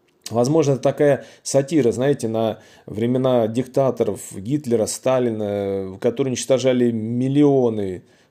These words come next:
просто буквально сгнобили в лагерях, концлагерях, но при этом народ шёл на их п-, похороны, ну, на похороны Сталина и плакал. А здесь дальше мы идём к дальнейшей эволюции жанра Хаксли.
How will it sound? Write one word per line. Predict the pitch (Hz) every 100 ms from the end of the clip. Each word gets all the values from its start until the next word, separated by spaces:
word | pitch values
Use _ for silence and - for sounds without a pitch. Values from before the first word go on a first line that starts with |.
| _
просто | - 113 -
буквально | 107 127 123 117 110 107 101 - _ _ _
сгнобили | - 107 101 107 120 127 127
в | 113
лагерях, | 117 123 127 113 113
концлагерях, | - 147 143 120 117 120 120 101 - - - -
но | 123 120
при | 143
этом | 139 123
народ | 127 151 151
шёл | - 139
на | 117
их | 104
п-, | - - - -
похороны, | 131 - 110 98 92
ну, | 107 135
на | 113
похороны | 117 123 110 113 110
Сталина | - 95 90 85 85 - _ -
и |
плакал. | - 104 87 - 104 101 _ _ _ _ _ _ _ - - _ _ _ _ _ _ _ _ _ _ _ _ _ -
А | 139
здесь | 147 156 233
дальше | 156 180 180 -
мы | 160 147 170 185
идём | 151 139 175
к | 175
дальнейшей | 202 214 156 156
эволюции | 151 147 143 131
жанра | 117 143 185 202 208 202 165 _ _ _ _ _
Хаксли. | - 175 - 95